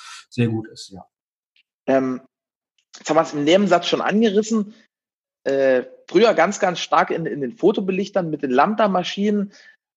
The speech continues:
Speaker 2: und, und der Markt ist dann so Stück für Stück geringer geworden beziehungsweise geschmolzen, weil die Qualität im Digitalen immer stärker geworden ist und das hat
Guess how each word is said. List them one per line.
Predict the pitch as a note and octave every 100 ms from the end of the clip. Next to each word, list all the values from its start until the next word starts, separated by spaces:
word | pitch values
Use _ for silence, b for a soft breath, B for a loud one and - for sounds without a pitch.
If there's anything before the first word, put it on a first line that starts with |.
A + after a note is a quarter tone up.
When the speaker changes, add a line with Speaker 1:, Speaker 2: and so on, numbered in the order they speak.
| -
Speaker 2:
und, | D#3+ E3+ E3+ -
und | D3 D3 - D#3
der | D3
Markt | E3+ E3 G3+ -
ist | D#3
dann | F#3 D#3+
so | D#3
Stück | - G#3 G#3
für | G3+ E3+
Stück | - G#3 G#3 - _ _ _ _ -
geringer | C#3 F3 A#3+ G#3+
geworden | F#3 F3+ G3 F3
beziehungsweise | D#3 F3 F3 D#3+ D#3
geschmolzen, | C#3 C3+ C3+ D#3 G3+ F3+
weil | D3
die | D3+ C#3
Qualität | - C3+ B2+ - E3 G3+
im | E3+
Digitalen | D3+ D3+ C3+ C3 D#3 G#3 G3
immer | - F3 E3
stärker | - D3 E3 F#3 E3
geworden | D#3 F3 F3
ist | E3+ A#2
und | C#3+
das | D3+
hat | D#3+